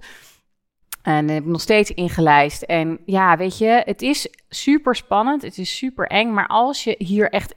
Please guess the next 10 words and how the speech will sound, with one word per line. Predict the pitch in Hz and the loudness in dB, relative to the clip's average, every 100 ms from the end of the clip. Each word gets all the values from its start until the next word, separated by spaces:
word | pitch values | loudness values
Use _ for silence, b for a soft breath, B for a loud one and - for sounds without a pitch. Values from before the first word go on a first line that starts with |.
| _ | _
in | 254 311 | 2 2
gaat | 311 - 160 | 2 -4 -6
staan, | - - 131 139 139 B B B B B B _ | -8 -6 -4 -4 -6 B B B B B B _
eh, | 175 165 165 - | 0 2 0 -2
en | 165 - | -6 -6
echt, | - 254 285 - - - - | -2 0 0 -4 -10 -16 -2
eh, | 196 180 175 170 - _ | 0 2 0 -2 -8 _
ja, | 190 190 | -2 0
jouw | 151 170 202 226 - | 0 2 4 4 0
authentieke, | 208 220 214 202 208 190 180 160 147 | -2 0 0 -2 -2 -2 0 2 0